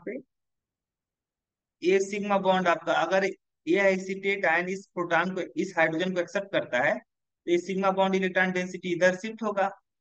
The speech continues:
और अगर इधर shift होगा तो ये आपका यहाँ से bond break होगा, और यहाँ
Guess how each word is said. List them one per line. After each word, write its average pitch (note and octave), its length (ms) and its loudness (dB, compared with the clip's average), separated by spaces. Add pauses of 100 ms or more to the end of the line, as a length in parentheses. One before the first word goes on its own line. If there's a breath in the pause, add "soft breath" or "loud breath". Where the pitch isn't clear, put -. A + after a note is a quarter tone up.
(220)
और E3 160 4
अगर F#3+ 220 4
इधर G3 280 2
shift A#3+ 360 -6
होगा D#3 280 2 (960)
तो G3 80 4 (460)
ये F#3+ 240 6
आपका D#3+ 320 2
यहाँ D3+ 320 0
से F3+ 200 -4 (680)
bond D#3 240 2
break F#3+ 280 -2
होगा, F#3 240 0 (680)
और D3+ 140 -2
यहाँ F3 360 2